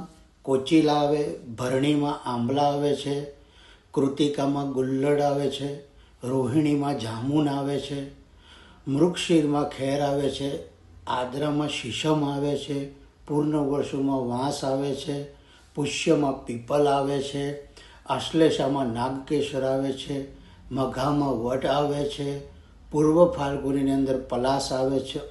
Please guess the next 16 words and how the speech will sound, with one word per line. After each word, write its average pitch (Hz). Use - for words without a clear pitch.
ઉત્તર 160
ફાલ્ગુનીની 135
અંદર 131
પાકડ 123
આવે 135
છે, 135
હસ્તની 165
અંદર 139
રીઠા 131
આવે 135
છે, 135
ચિત્રામાં 147
ચેલ 127
આવે 135
છે, 139
સ્વાતિમાં 156